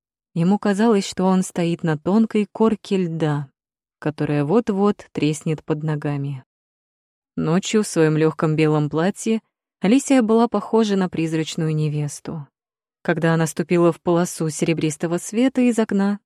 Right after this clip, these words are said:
и наклонилась за листком бумаги, Илариан затаил дыхание. Он жадно наблюдал за тем, как избранница поднимает с пола заветное письмо —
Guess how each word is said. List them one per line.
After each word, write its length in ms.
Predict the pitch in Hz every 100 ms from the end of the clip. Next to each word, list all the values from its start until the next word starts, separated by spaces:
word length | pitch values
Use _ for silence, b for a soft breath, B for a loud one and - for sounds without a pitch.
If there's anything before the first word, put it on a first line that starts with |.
| _
и 100 | -
наклонилась 640 | 156 151 160 156 156 156 151
за 80 | 160
листком 480 | 156 - - 156
бумаги, 560 | 147 156 160 208 208 220 _ _ _ _ _
Илариан 520 | 190 233 247 254 240
затаил 440 | 208 170 156 160 180
дыхание. 720 | 175 - 156 147 143 147 143 - _ _ _ _ _ _
Он 180 | 156 151
жадно 440 | 151 165 175 180
наблюдал 480 | 180 170 175 180 185
за 120 | 170
тем, 220 | - 185
как 160 | 175 156
избранница 600 | 156 156 196 220 220 185
поднимает 560 | 180 180 190 226 208 -
с 80 | -
пола 300 | 247 247 233
заветное 520 | 196 208 - 196 190
письмо — 600 | 202 - - 214 156